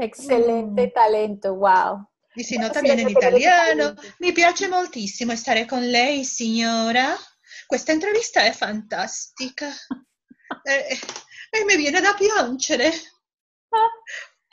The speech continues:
Speaker 1: ¿Cuántas obras literarias has leído hasta la fecha?
Speaker 2: Ah, eh, literarias ahora, yo me imagino, no, no las he contado, pero deben de ser más de treinta, cuarenta.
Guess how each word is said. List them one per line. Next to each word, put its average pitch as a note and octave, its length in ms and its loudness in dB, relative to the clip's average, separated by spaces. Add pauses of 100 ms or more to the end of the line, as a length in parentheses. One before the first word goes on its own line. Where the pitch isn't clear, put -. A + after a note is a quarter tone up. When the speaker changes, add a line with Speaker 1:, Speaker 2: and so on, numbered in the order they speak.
(420)
Speaker 1:
¿Cuántas F#4 440 6
obras F4 380 6
literarias A#3+ 760 4
has A#3+ 180 -2
leído B3 540 4
hasta A3+ 260 2
la G3+ 140 2
fecha? - 80 -6
Speaker 2:
Ah, C4 520 4 (600)
eh, B3 1040 -4
literarias C#4 760 0
ahora, C#4 640 8
yo C4+ 140 6
me D4 60 6
imagino, C#4 680 6
no, A#3+ 280 8
no A3+ 220 10
las D4+ 220 6
he C#4 80 4
contado, A3+ 680 4 (800)
pero G#3 680 6
deben G#3+ 240 4
de D4+ 100 6
ser A3 240 4
más G3+ 220 4
de G3 100 -4
treinta, G3 840 -2
cuarenta. G3+ 880 -2